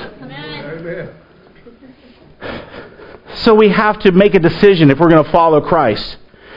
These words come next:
Speaker 2: You only have to listen to discussions on talk radio and read the newspapers. There are groups out there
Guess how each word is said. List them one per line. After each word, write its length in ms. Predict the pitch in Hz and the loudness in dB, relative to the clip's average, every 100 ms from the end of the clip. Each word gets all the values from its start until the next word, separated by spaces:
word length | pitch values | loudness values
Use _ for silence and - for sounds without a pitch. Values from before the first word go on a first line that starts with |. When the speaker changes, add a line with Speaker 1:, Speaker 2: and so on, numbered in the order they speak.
| - - - - _ - | -20 -20 -20 -20 _ 0
Speaker 2:
You 140 | 185 | 2
only 220 | 226 233 208 | 4 2 2
have 240 | 214 202 | 0 0
to 60 | 180 | 4
listen 340 | 208 208 185 | 4 4 0
to 120 | 185 | 2
discussions 680 | 160 160 - 196 190 156 127 - - 165 | 2 0 0 -2 2 2 2 0 -8 -2
on 140 | 165 | 0
talk 280 | 185 180 175 | 2 0 2
radio 500 | 190 196 175 135 127 | 2 4 6 4 4
and 140 | 131 | 4
read 200 | 185 180 | 4 4
the 260 | 151 - - | 2 0 2
newspapers. 760 | 185 202 190 151 131 104 - - - - - - - _ _ _ _ - | 4 4 4 2 2 0 -2 -10 -20 -20 -20 -20 -20 _ _ _ _ 0
There 160 | 185 202 | 4 4
are 80 | 175 | 4
groups 380 | 180 240 190 | 2 2 2
out 200 | 202 180 | 2 2
there 360 | 190 160 147 | 2 2 2